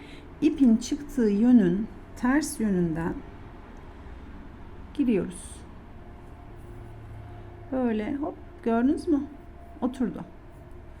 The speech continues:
Bu şekilde ne kadar arttırılması gerekirse sistem bu. Pardon. Böyle aşağı iniyorum. Bakın.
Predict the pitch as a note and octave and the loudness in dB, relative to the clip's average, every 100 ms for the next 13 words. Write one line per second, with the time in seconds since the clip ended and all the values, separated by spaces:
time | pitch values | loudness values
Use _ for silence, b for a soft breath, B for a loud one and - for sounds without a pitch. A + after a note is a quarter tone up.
0 | B B - - D#4+ C4+ B3 F3+ D#3 - | B B -18 -8 -2 0 0 -2 -2 -4
1 | - A3 D#4+ A4 G#4+ E4 D4 D4 C#4+ D4 | 2 6 6 4 2 6 6 4 8 12
2 | D4 C#4 B3+ G3+ - F3+ - F3 D4+ - | 12 10 4 2 0 -8 -4 -2 -2 -6
3 | - - - - - - - - - - | -14 -18 -18 -18 -18 -18 -18 -18 -18 -14
4 | - F4 - - B3 A#3+ F3 - - - | -8 -6 -4 0 6 6 4 -4 -12 -16
5 | - - - - - - - - - - | -16 -18 -18 -18 -20 -20 -18 -18 -18 -18
6 | - - - - - - F3+ E3+ D3 F3 | -18 -20 -18 -18 -18 -6 -2 -2 0 0
7 | A#3+ F4+ - - - - - - - - | 0 -2 -10 -16 -16 -16 -16 -16 -18 -18
8 | - - - - - - - - - - | -18 -18 -18 -18 -16 -16 -18 -16 -16 -16
9 | - D#3 B2+ - - - A3 A3 A3+ A#3 | -10 -6 -6 -8 -10 -4 0 4 4 4
10 | D4 - - - - - - - - - | 0 -4 -12 -16 -18 -18 -18 -18 -16 -16
11 | - - - - - - - - - - | -16 -16 -18 -18 -16 -18 -18 -18 -20 -20
12 | - - - - - - - - - - | -18 -18 -18 -18 -18 -16 -16 -16 -18 -18
13 | - - - - - - - - G#3+ - | -18 -20 -18 -18 -18 -18 -14 -8 -8 -8